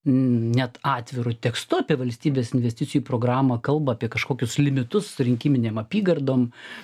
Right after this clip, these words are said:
apie taip, kaip ten su ja reikia kažką nuveikti konkrečiam rajone, konkrečioje savivaldybėje ir net pilnai taip kaip ir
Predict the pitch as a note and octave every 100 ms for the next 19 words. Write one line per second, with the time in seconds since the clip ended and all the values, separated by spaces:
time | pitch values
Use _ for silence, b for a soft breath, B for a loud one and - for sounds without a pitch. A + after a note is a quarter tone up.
0 | C3+ - B2+ A#2 A#2 A2+ A#2 B2+ A#2+ B2+
1 | A#2 B2+ A#2+ A2+ A2 G#2+ - B2 B2+ B2
2 | A#2+ A2+ A2 - B2+ B2 A#2+ C3 A#2+ -
3 | A#2 A2+ A2+ B B B - B2+ A#2+ C3
4 | A#2+ C#3+ C3 A#2+ A#2+ A#2+ B2 B2 B2 B2
5 | A#2+ A#2+ B2+ F#3+ F#3+ D3+ C#3 C3 B2 A#2+
6 | C#3 C3 A#2 - B2 B2 A#2 A3 G3 F3+
7 | D#3 C3+ D3 D3 - D3 C#3 E3 - D#3
8 | - C#3+ - C#3